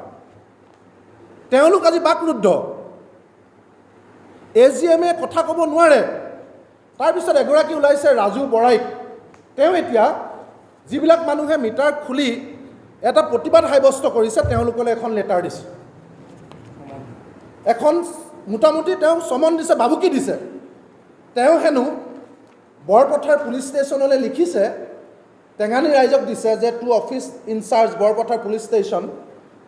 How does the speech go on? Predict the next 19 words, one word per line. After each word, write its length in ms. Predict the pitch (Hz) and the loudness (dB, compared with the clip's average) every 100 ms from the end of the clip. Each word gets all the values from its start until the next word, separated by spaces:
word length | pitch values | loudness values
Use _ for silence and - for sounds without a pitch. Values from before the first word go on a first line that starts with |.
| - - 170 | -20 -6 -2
ৰাজু 220 | 185 262 240 | 0 0 2
বৰাইক, 300 | 233 220 190 - - | 4 4 2 -6 -6
চাব 140 | 202 202 | -6 -6
ডিভিজনেল 440 | 220 220 220 226 226 - - - - - 202 | -8 -6 -2 -2 -2 -8 -14 -18 -18 -16 -6
ইঞ্জিনিয়াৰ 420 | 220 240 233 180 175 196 | -4 0 0 2 0 -2
এছ 80 | 190 233 | -2 -4
ডি, 100 | 214 202 359 - - - - - | -2 -2 -6 -12 -20 -20 -20 -4
তেওঁ 160 | 226 311 | 2 2
লিখিছে 340 | 330 - 302 277 285 | 0 -4 -2 0 2
যে 60 | 269 240 | 2 0
এই 60 | 269 | -2
মানুহবিলাকে 520 | 226 240 240 240 254 285 302 - - - | -4 -4 -2 0 4 4 2 -6 -14 -10
মিটাৰ 280 | 190 190 233 262 - | -8 -2 0 0 -4
খুলি 180 | 220 233 | -4 -4
আনি 160 | 226 269 262 - - - - | -2 -4 -6 -14 -20 -20 -20
su-, 760 | - - - - - - - - | -20 -20 -20 -20 -20 -20 -14 -4
চুৰি 240 | 214 233 277 - - 208 | -2 0 -4 -8 -6 -6
বিদ্যুৎ 380 | - - 285 277 | -6 -6 -6 0
ব্যৱহাৰ 340 | 196 196 202 | 2 4 4